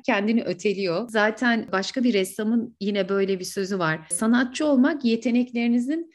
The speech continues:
hayallerinizin ne kadar arkasında olduğunu görmektir." demişti. Gerçekten öyle. Aslında yapmak istedikleriniz çok fazla ama elinizden sadece belli bir şey çıkabiliyor. Resimdeki hayallerim bir kitabın bütün sayfalarını resmedebilmek ve onları insan boyutunda yapabilmek isterdim. Şimdi kitap kurdu denir ya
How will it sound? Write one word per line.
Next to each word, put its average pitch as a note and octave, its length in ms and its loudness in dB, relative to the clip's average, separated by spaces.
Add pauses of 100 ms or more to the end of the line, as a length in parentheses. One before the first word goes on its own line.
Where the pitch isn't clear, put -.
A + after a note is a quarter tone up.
(160)
hayallerinizin A#3+ 840 6
ne D4+ 100 4
kadar B3+ 240 4
arkasında A3 600 -2
olduğunu G#3+ 400 0
görmektir." E3 680 -2
demişti. D#3+ 600 -2 (200)
Gerçekten C4+ 680 4
öyle. G#3+ 320 4
Aslında B3 460 0
yapmak A3+ 460 0
istedikleriniz A3+ 760 -4
çok C#4+ 280 0
fazla G#3 420 0
ama B3 320 2 (100)
elinizden A#3 760 2 (180)
sadece G#3+ 500 0
belli G3+ 300 4
bir F3+ 40 -6
şey E3 240 -6
çıkabiliyor. F3 680 -4 (180)
Resimdeki C#4+ 580 2
hayallerim B3 840 0
bir F#4+ 120 2
kitabın C#4+ 400 2
bütün C#4+ 180 0
sayfalarını A3+ 840 -4
resmedebilmek E3+ 800 -2
ve - 40 -2
onları G#3 280 -2
insan G#3+ 440 0
boyutunda F#3+ 440 -2
yapabilmek F#3 560 -2
isterdim. E3+ 500 -4
Şimdi A#3 180 -4
kitap D4 340 -2
kurdu A#3+ 300 -2
denir C#4+ 240 0
ya D#3 280 0